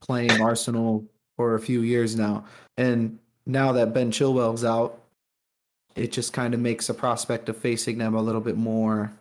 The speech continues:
I don't wanna say scary. Scary is not the right word 'cause it is Arsenal.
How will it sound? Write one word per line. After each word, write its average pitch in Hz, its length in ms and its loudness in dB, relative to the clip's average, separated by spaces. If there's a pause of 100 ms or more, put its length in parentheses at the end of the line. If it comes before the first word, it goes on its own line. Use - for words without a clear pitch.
(380)
I - 80 -4
don't 175 100 2
wanna 180 160 2
say 127 220 0
scary. 107 760 0 (500)
Scary 147 260 0
is 156 100 -2
not 147 160 0
the 131 80 2
right 120 220 4
word 117 240 2
'cause 117 180 -4
it 120 80 0
is 120 160 0
Arsenal. 107 560 0